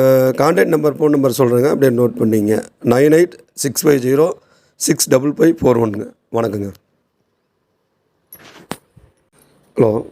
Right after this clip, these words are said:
அ, வணக்கங்க. நான் இந்த கேஸு, எல் பி ஜி கேஸு மெக்கானிக் பேசுறேன். ரகுன்னு சொல்லிட்டு, சேலம்.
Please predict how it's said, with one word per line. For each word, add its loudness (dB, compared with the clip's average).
அ, 4
வணக்கங்க. 2
நான் 0
இந்த 0
கேஸு, 2
எல் 0
பி 4
ஜி 2
கேஸு 0
மெக்கானிக் 0
பேசுறேன். -2
ரகுன்னு 0
சொல்லிட்டு, -2
சேலம். -2